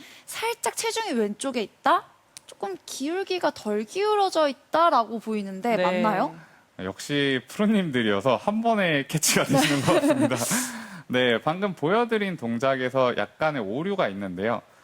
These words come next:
Speaker 3: 어, 먼저 이 동작이 어떤 오류를 가지고 오는지 두 가지 정도 알려드리고 이후에 올바른 어드레스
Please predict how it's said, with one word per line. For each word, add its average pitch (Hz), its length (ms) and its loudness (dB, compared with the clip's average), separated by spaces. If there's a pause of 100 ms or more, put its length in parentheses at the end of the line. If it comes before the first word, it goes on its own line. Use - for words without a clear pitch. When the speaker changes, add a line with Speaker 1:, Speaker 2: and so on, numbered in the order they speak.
(180)
Speaker 3:
어, - 80 -8
먼저 151 300 2
이 180 340 -2
동작이 135 420 -2
어떤 143 440 0
오류를 151 420 -2
가지고 110 460 -4
오는지 113 640 -4
두 127 180 -10
가지 175 260 0
정도 113 400 -2
알려드리고 101 920 -2
이후에 120 320 -2
올바른 143 500 0
어드레스 104 480 -4